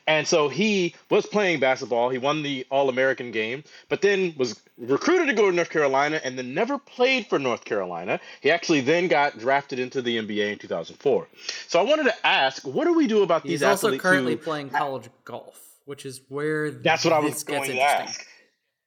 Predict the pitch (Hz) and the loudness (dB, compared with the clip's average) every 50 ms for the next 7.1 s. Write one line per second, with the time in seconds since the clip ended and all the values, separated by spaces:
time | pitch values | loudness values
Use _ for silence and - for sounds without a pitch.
0 | _ _ _ _ _ _ _ _ _ 160 151 - - - 226 285 320 311 269 240 | _ _ _ _ _ _ _ _ _ -10 -8 -6 -2 0 2 2 4 4 2 2
1 | - 208 196 185 196 214 175 165 175 165 165 - - 170 156 151 131 117 107 107 | 2 2 2 2 4 2 2 2 2 2 2 2 0 0 2 2 2 2 2 0
2 | 117 180 240 - - 131 110 - - - 127 123 120 - - 127 117 113 110 110 | -2 -6 -10 -8 -6 -6 -6 -6 -10 -6 -4 -4 -2 0 0 0 2 2 0 0
3 | 98 113 110 107 101 95 - 123 107 101 127 - - - - - - _ _ - | -2 -4 -4 -4 -4 -4 -4 -4 -2 -4 -4 -8 -10 -14 -18 -20 -20 _ _ -4
4 | 123 143 233 311 339 339 294 285 247 175 143 180 208 220 226 - 196 160 123 120 | 0 2 2 4 4 4 4 4 2 2 2 2 2 2 0 0 0 0 2 2
5 | 110 117 120 - - 117 107 98 101 - - - 131 123 110 101 - - - - | 2 2 0 0 -4 -6 -6 -6 -6 -8 -6 -4 -2 -2 -2 -4 -8 -10 -10 -4
6 | - 143 131 170 185 233 220 226 202 156 143 135 127 - - 139 127 127 127 127 | 0 2 2 2 2 2 2 2 2 2 0 0 -4 -4 -2 2 2 4 4 2
7 | 131 | 0